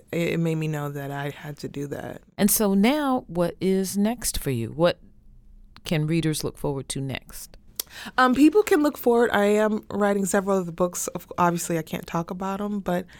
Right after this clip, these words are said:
Speaker 1: um, I'm writing some, and I'm working with some other people. I also created a children's cartoon, um, a trailer, a book trailer. Did you, did I send that to you? Yeah. A book trailer for, uh, Happy Hair that,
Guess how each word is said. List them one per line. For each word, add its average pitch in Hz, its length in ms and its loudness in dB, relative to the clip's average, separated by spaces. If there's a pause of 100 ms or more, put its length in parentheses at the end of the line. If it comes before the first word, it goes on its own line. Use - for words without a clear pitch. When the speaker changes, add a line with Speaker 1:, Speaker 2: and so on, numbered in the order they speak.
(460)
Speaker 1:
um, 170 320 2
I'm 196 320 4
writing 208 320 0
some, 202 560 -4
and 170 100 -6
I'm 156 160 -6
working 180 320 -4
with 185 120 -6
some 185 200 -8
other 180 160 -4
people. 180 640 -6 (440)
I 180 120 2
also 185 400 4
created 175 680 0
a 165 360 0
children's 180 640 -4
cartoon, 208 920 -6 (280)
um, 180 180 -2
a 180 80 0
trailer, 180 480 2
a - 100 -4
book 220 220 2
trailer. 151 420 -6 (160)
Did 240 240 -10
you, 254 200 -4
did - 180 -8
I 262 80 -4
send 269 220 -12
that 285 120 -14
to 285 100 -8
you? 285 240 -6
Yeah. 196 140 -8 (480)
A 208 100 4
book 226 280 2
trailer 180 640 0
for, 180 340 4
uh, 170 120 2
Happy 170 380 -2
Hair 165 340 -2
that, 160 540 -4